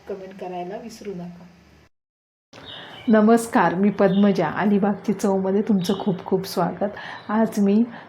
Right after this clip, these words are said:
मस्त असं वेगळ्या पद्धतीने भेंडीची भाजी तयार करणार आहे. चला तर मग आता रेसिपीला सुरुवात करूया. इथे मी, अ, पाव किलो भेंडी घेतलेली आहेत आणि भेंडी एकदम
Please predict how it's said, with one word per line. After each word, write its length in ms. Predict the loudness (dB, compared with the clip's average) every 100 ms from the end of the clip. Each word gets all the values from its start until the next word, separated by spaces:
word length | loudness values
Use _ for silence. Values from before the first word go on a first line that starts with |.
| -8
मस्त 380 | -6 -6 -4 -2
असं 400 | 0 0 -2 2
वेगळ्या 340 | 2 2 0
पद्धतीने 800 | 2 0 2 2 4 2 2 0 -4 -8 -12 0
भेंडीची 480 | 4 6 4 2 2
भाजी 360 | 2 2 2 2
तयार 220 | 2 2
करणार 440 | 2 2 2 2 2
आहे. 380 | 2 0 -4 -6 -10 -18 -4
चला 200 | 2 2 2
तर 100 | 0
मग 200 | 0 0
आता 240 | 0 2 4
रेसिपीला 640 | 4 2 4 4 4 0 -4
सुरुवात 500 | 0 2 4 2 -2 -4
करूया. 280 | -2 -4 -8 -14 -20 _ _ _ _ _ -18
इथे 300 | -16 -10 -8
मी, 300 | -6 -6 -8
अ, 200 | -8 -8
पाव 280 | -4 -4 -4
किलो 280 | -4 -4
भेंडी 360 | -2 -2 -4 -4
घेतलेली 500 | -4 -4 -2 -2 -2
आहेत 320 | -4 -6 -8
आणि 180 | -8 -8
भेंडी 340 | -8 -10 -8
एकदम 340 | -8 -8 -8